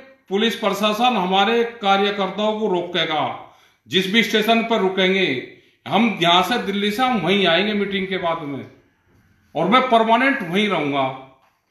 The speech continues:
धन्यवाद। जय हिंद संविधान। क्योंकि रात के ग्यारह बज चुके हैं, हम इस time पे दिल्ली में ही हैं।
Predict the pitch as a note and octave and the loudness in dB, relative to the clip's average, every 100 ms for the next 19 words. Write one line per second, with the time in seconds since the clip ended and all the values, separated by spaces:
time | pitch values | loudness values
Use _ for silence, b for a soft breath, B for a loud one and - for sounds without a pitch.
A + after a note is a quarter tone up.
0 | _ _ _ _ _ _ _ _ _ _ | _ _ _ _ _ _ _ _ _ _
1 | - D3+ C#3+ C3 B2+ - - - _ - | 0 2 2 2 0 -4 -14 -20 _ -12
2 | G#2 E3 F#3+ - G#3 G3+ G3+ G#3+ B3 C#4+ | -2 0 0 0 -2 0 0 0 0 -6
3 | - - - _ _ _ _ _ _ _ | -12 -14 -18 _ _ _ _ _ _ _
4 | - F3 A#3 G#3 G#3 G#3 - - A#3+ B3 | -6 0 4 4 4 2 -6 -12 -4 -2
5 | B3 C4 B3+ - _ _ _ _ _ - | 0 -2 -8 -16 _ _ _ _ _ -18
6 | A2+ A#2+ E3 G#3 F#3+ F#3+ - F#3+ G3+ F#3+ | -6 2 4 4 2 -4 -8 -8 -6 -4
7 | A3+ - - _ _ _ _ _ _ _ | -6 -10 -18 _ _ _ _ _ _ _
8 | _ _ _ D3+ F#3+ F#3+ G#3+ G#3 G#3 G#3 | _ _ _ 0 2 2 2 2 2 0
9 | E3+ F3+ F3+ G#3 G#3 G#3 F#3 G#3+ | -4 -4 -2 0 0 0 -2 -4